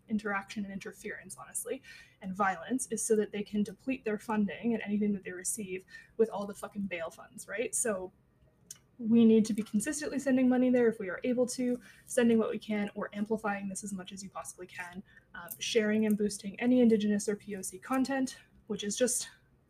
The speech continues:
good practice at this point anyway, is what we should be doing, because social media is already built to be racist. So we need to be counteracting that as best as we can.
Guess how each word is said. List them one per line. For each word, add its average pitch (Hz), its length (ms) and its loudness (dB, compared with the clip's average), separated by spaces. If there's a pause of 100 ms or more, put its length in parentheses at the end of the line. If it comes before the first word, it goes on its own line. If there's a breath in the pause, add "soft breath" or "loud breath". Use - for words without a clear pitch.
(300)
good 254 180 4
practice 214 400 0
at 196 100 -8
this - 140 -8
point - 300 -8
anyway, 226 400 6
is 220 120 8
what 220 120 4
we 214 100 4
should 208 220 2
be 226 100 0
doing, 214 320 2
because 190 380 -4
social 202 260 -2
media 190 320 0
is 180 80 -6
already 185 200 -6
built 170 180 -12
to - 60 -20
be 180 80 -8
racist. 175 400 -10
So 190 180 -8
we 185 80 -8
need 190 180 -10
to - 80 -18
be 202 80 -20
counteracting 180 680 -10
that 233 140 -2
as 208 100 0
best - 240 -18
as - 160 -12
we 196 60 -20
can. 302 260 -16